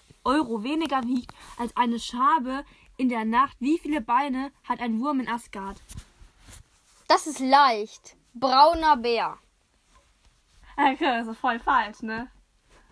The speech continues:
Speaker 2: Das ist doch voll richtig.
Speaker 1: Naja, also es gibt zwei Arten, wie man das kombinieren kann, you know?
Speaker 2: Braunbär oder Schwarzbär, ich weiß.
Speaker 1: Ja.
Speaker 2: Ist der, ist der Schwarzbär gewesen?
Speaker 1: <laughs> Ja.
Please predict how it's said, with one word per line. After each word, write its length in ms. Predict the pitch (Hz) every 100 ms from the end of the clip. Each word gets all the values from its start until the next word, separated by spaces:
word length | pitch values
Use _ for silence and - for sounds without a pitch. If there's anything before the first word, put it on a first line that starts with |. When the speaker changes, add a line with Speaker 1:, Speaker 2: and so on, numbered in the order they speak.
| _ _ _ _ _ _ - _ _ -
Speaker 2:
Das 760 | - - - - - - 403
ist 220 | 415 392 -
doch 120 | 370
voll 240 | 349 403 339 - -
richtig. 400 | 294 277 277 330 - _ - 269
Speaker 1:
Naja, 340 | 285 285 269
also 180 | 277 269 254 -
es 120 | 277
gibt 260 | 339 294
zwei 360 | - 262 247 233
Arten, 340 | 208 208 202
wie 80 | 214
man 140 | 208 202
das 120 | -
kombinieren 400 | 226 208 202 196
kann, 220 | 208 196
you 80 | 208
know? 120 | 214
Speaker 2:
Braunbär 460 | 254 294 349 339 311
oder 160 | 311 294
Schwarzbär, 580 | - 226 226 _ 175
ich 160 | - -
weiß. 420 | 240 220 - _ _ _ _ _ _ -
Speaker 1:
Ja. 240 | - 330 _ _ - - - _ _ _ -
Speaker 2:
Ist 300 | 233 - 247
der, 120 | 262
ist 240 | 285 - 269
der 100 | 277
Schwarzbär 520 | 262 262 262 254 240
gewesen? 800 | 233 226 233 262 - 277 285 -
Speaker 1:
<laughs> 20 |
Ja. 540 | 247 320 320 339 254